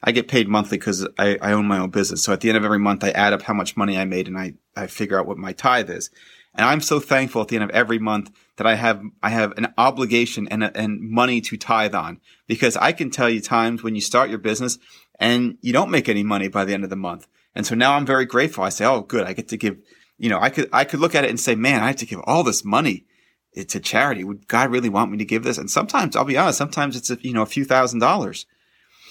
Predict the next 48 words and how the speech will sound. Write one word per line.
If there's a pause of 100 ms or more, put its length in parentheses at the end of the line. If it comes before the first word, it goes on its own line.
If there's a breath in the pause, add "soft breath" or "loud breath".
(240 loud breath)
If
you
can't
give (240)
ten
dollars (100)
right
now
out
of
the
hundred
you
make,
I
got
news
for
you.
You
won't
be
able
to
give
a
thousand
bucks
when
you
make
ten
thousand, (380 soft breath)
because
that's
a
much
bigger
number. (380)
Okay. (260 loud breath)
So
you
have
to
build
up
to
it